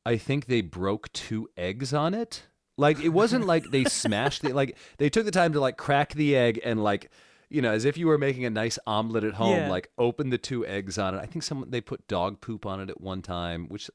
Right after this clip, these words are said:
Speaker 1: honestly seems worse than the eggs. Although, uh, maybe not. I don't
Speaker 2: Mm.
Speaker 1: know. Um,
Speaker 2: I pick up
Speaker 1: th-
Speaker 2: dog poop every day, but if I had to pick up an egg with my bare hands, I'd, I might be a little more upset.
Speaker 1: I feel like that would take longer to wash out.
Speaker 2: Yeah. And, it, and, and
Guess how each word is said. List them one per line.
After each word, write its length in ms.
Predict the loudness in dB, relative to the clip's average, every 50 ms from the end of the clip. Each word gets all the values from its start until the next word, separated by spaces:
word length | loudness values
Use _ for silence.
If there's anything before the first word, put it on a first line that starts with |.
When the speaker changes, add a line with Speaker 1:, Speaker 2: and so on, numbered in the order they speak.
| _
Speaker 1:
honestly 380 | -6 -4 -2 0 0 0 -2 -4
seems 240 | -4 -6 -8 -8 -6
worse 260 | -4 -4 -4 -4 -4
than 100 | -6 -8
the 160 | -8 -8 -8 -8
eggs. 260 | -10 -10 -12 -14 -10 -8
Although, 320 | -4 -2 0 0 0 -2 -4
uh, 160 | -8 -8 -8 -10 -12
maybe 460 | -14 -12 -8 -6 -4 -4 -4 -4 -2 -2
not. 320 | -2 -4 -4 -6 -10 -12 _ _
I 100 | -10 -8
don't 120 | -6 -4
Speaker 2:
Mm. 20 | -4
Speaker 1:
know. 300 | -4 -4 -6 -8 -12 _ _ _ -2 0
Um, 440 | 2 4 4 4 4 2 2 0 -2
Speaker 2:
I 20 |
pick 240 | 0 0 -2 0 0
up 60 | -2
Speaker 1:
th- 80 | -2 -2
Speaker 2:
dog 240 | -4 -6 -6 -6 -2
poop 220 | -2 -2 0 0
every 260 | -2 -4 -4 -6 -8
day, 340 | -8 -8 -8 -8 -6 -8 -10 -10
but 220 | -10 -10 -10 -10 -10 _
if 180 | -16 -14 -10 -8
I 80 | -8
had 160 | -6 -4 -6 -6
to 60 | -6
pick 240 | -4 -4 -4 -4 -6
up 100 | -10 -10
an 100 | -10 -8
egg 200 | -8 -8 -6 -6
with 100 | -6 -6
my 140 | -6 -8 -6
bare 220 | -6 -6 -6 -6
hands, 300 | -8 -10 -10 -10 -10 -10
I'd, 140 | -10 -12 -12 _ _ _ _ _ _
I 60 | -20 -20 -20
might 100 | -18 -10
be 100 | -6 -6
a 40 | -6
little 160 | -4 -2 -2
more 180 | 0 0 0 -2
upset. 380 | -2 -4 -4 -6 -6 -6 -6 -10 _ _ _ _ _ _ _ _ -6
Speaker 1:
I 80 | -6
feel 160 | -4 -4 -6 -4
like 80 | -2
that 100 | -2 -2 -2
would 100 | -4 -4
take 140 | -6 -6 -4
longer 240 | -2 -2 -2 -4 -6
to 60 | -8
wash 320 | -8 -10 -12 -12 -12 -14
out. 220 | -14 -14 -14 -12 -6
Speaker 2:
Yeah. 400 | 0 2 2 2 2 0 -2 -4 -12 -20 -20 _ _
And, 140 | -2 0 0
it, 100 | 0 0
and, 160 | 0 0 -2 -2 -2
and 300 | -2 -2 -2 -4 -6 -10